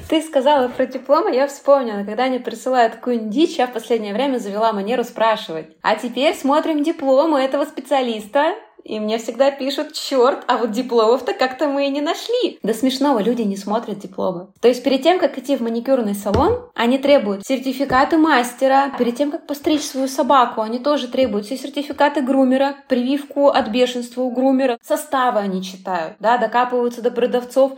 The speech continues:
А точно ли местные вот эти яблоки? А вдруг там какая-нибудь химия в них содержится? Но когда ты идёшь худеть, ну или приводить себя в форму, да, там, накачивать мышцы,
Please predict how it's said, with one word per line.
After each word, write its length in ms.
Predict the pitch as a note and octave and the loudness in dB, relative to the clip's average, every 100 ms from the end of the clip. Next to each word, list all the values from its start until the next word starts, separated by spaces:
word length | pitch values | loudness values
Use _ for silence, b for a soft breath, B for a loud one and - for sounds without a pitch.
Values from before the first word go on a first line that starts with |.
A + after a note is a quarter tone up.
| B | B
А 120 | - | -4
точно 400 | A3+ C#4+ D#4 - | 2 2 2 -2
ли 100 | D#4 | -2
местные 480 | C#4 C4+ D#4 D4+ C#4+ | 0 0 0 0 -4
вот 160 | C#4 C#4 | -4 -4
эти 200 | D4 D4 | -4 -4
яблоки? 580 | C4 D#4 G#3+ G3 G3+ F3+ | 0 0 0 -2 -4 -8
А 80 | |
вдруг 320 | E3 G3 B3+ - | -8 -6 -6 -6
там 100 | G4 | -6
какая-нибудь 760 | G#4+ G#4+ G4+ F#4 E4 D#4 D4+ | -6 0 0 2 0 -2 -6
химия 640 | - - C4 E4 A#3 G3 | -14 -4 2 4 4 2
в 60 | F#3 | 0
них 180 | F#3+ G3 | -2 -4
содержится? 800 | A3+ G3 B3+ C4+ E3 D#3+ - - | -8 -6 0 0 0 -10 -20 -12
Но 160 | A#3 C#4+ | -2 0
когда 520 | D4+ D4+ D4+ D4 A3 - | 0 0 0 2 0 -2
ты 80 | C4+ | -2
идёшь 480 | B3 G3 A3 G#3+ - | -2 -4 -2 -2 -2
худеть, 480 | F#3 E3 C#4+ E4 - | -14 -8 -6 -6 -2
ну 120 | B3 | 0
или 140 | G3+ | 0
приводить 520 | F3 G#3 G3+ G3+ A3 - | 0 -2 -2 -2 -6 -10
себя 160 | F3+ | -12
в 60 | F3 | -12
форму, 420 | - E4 F4+ F#3 | 0 2 2 -2
да, 240 | E3 A3+ | -4 -4
там, 220 | B3 E3 E3 | -4 -10 -10
накачивать 600 | F3+ G3+ G3 F#3+ F3+ F3+ | -6 -4 -6 -8 -12 -6
мышцы, 460 | G3 G3+ - E3 | -4 -4 -8 -14